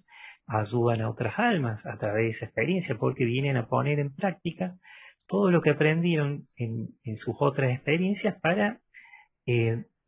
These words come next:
ayudar a otras almas, o s-, hay otras almas que vienen a ser testigos de los procesos evolutivos de la Tierra.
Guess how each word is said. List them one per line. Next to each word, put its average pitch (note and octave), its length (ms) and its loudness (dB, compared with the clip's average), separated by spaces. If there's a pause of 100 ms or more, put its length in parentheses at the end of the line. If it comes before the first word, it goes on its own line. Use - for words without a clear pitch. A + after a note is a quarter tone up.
ayudar C3 480 2
a B2+ 80 4
otras A#2+ 440 -2
almas, G#3 320 0
o A#2 100 0
s-, - 220 -14
hay B3+ 220 0
otras G3 300 -2
almas C4+ 240 -4
que D3+ 140 0
vienen G3+ 440 -2 (460)
a A#2 120 -6
ser F#3 240 0
testigos F3 540 0
de B2+ 60 2
los A2+ 160 -4 (140)
procesos C3 680 -2
evolutivos A2+ 640 0
de G#2+ 80 -4
la G#2+ 100 -10
Tierra. G3 760 0